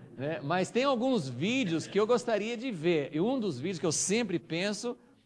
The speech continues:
é essa cena, quando todo mundo assim, "Vamos, vamos pegar Jesus, ele é o rei, ele é o Messias, vamos colocá-lo, é, como rei." Aí ele fala que não,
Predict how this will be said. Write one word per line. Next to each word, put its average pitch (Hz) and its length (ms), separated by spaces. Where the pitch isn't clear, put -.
é 147 120
essa 196 280
cena, 175 720
quando 165 360
todo 190 280
mundo 190 160
assim, 156 220
"Vamos, 175 460
vamos 202 260
pegar 185 320
Jesus, 175 460
ele 202 180
é 196 60
o 180 60
rei, 185 380
ele 196 120
é 214 40
o 208 40
Messias, 196 520
vamos 190 460
colocá-lo, 208 680
é, 180 200
como 208 300
rei." 202 440
Aí 190 580
ele 202 480
fala 196 320
que 185 140
não, 156 600